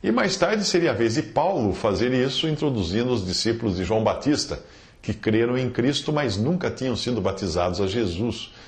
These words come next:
mas apenas no batismo de João, que era um batismo judaico.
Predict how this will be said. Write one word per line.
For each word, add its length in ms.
mas 200
apenas 400
no 100
batismo 400
de 140
João, 400
que 100
era 100
um 80
batismo 720
judaico. 580